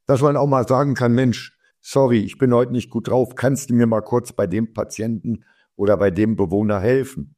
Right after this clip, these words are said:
Und nicht, der macht Pause und ich muss ohne Pause durcharbeiten,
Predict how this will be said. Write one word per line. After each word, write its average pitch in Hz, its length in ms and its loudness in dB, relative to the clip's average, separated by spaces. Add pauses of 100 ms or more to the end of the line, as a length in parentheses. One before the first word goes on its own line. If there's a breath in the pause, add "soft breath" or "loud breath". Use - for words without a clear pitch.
(480)
Und 110 160 0
nicht, 156 320 2
der 123 120 6
macht 120 300 -2
Pause 139 380 2
und 123 140 0
ich - 240 -4
muss 117 260 -2
ohne 117 280 0
Pause 110 360 0
durcharbeiten, 82 920 -2